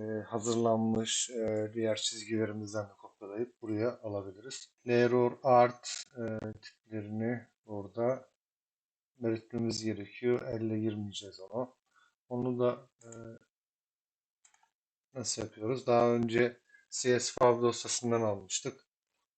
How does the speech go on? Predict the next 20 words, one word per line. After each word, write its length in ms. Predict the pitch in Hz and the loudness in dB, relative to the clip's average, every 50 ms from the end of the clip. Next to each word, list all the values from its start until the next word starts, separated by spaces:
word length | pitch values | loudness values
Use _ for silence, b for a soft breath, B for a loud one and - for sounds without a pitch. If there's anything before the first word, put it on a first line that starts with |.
| _ _ 120 | _ _ -18
Evet, 340 | 107 107 95 - - - - - | -16 -16 -16 -18 -18 -20 -20 -18
error'u 680 | 117 117 113 110 110 104 107 107 107 107 113 117 110 - _ _ _ _ _ _ _ 107 | -14 -10 -10 -8 -10 -10 -10 -12 -12 -10 -12 -14 -14 -18 _ _ _ _ _ _ _ _
buradan 280 | 107 104 104 107 107 | -20 _ -16 -16 -14
seçiyoruz. 680 | 104 - 113 110 - - 107 107 110 117 113 - - - 120 | -14 -16 -18 -18 -18 -18 -18 -20 -20 -20 -20 -20 -18 -14 -14
Evet. 180 | 113 104 - _ _ _ _ _ _ b b b b b b b b b _ - | -14 -14 -14 _ _ _ _ _ _ b b b b b b b b b _ 2
Buradaki, 760 | 143 131 120 113 123 120 120 - - 139 131 131 131 - - _ _ - - - - - - | 2 2 4 4 2 2 2 2 2 2 2 2 0 -4 -12 _ _ -20 -20 -20 -20 -20 -16
yani 160 | 120 117 113 | -14 -14 -14
şuradaki 400 | - - 107 104 107 107 - - | -14 -16 -16 -16 -18 -18 -18 -20
tiplerin 560 | - - - _ _ - 110 107 110 110 110 110 | -20 -20 -20 _ _ -10 -8 -8 -6 -8 -10 -12
açıklamalarıyla 720 | 107 107 - - - - 107 104 104 101 101 98 98 101 | -12 -8 -8 -8 -8 -6 -6 -6 -6 -6 -6 -6 -8 -8
beraber 520 | 98 98 95 95 98 98 113 120 120 - - | -8 -8 -8 -8 -8 -10 -10 -12 -12 -14 -14
C 220 | - - - 110 104 | -14 -14 -12 -12 -12
S 160 | 101 - - | -14 -14 -16
fav 240 | - _ _ _ _ | -20 _ _ _ _
dosyasından 680 | _ - - - - - - - - 113 120 107 - _ _ _ _ _ _ _ _ _ _ _ _ _ _ _ _ _ _ _ _ _ _ _ _ _ _ _ _ _ _ _ _ _ _ _ _ _ _ _ _ _ _ _ _ _ _ _ | _ -16 -14 -14 -14 -16 -16 -20 -18 -18 -18 -18 -18 _ _ _ _ _ _ _ _ _ _ _ _ _ _ _ _ _ _ _ _ _ _ _ _ _ _ _ _ _ _ _ _ _ _ _ _ _ _ _ _ _ _ _ _ _ _ _
alalım. 540 | _ _ 113 104 95 98 98 107 123 123 113 | _ _ -18 -18 -18 -20 -20 _ -20 -20 -18
Daha 240 | 107 107 104 101 101 | -14 -12 -10 -10 -10
iyi 60 | 101 | -12
olacak. 540 | 98 95 95 90 - - 123 120 _ - _ | -16 -20 -20 -20 -20 -20 -20 -20 _ -20 _
Evet. 400 | 113 101 95 90 _ _ - _ | -18 -18 -18 -18 _ _ -20 _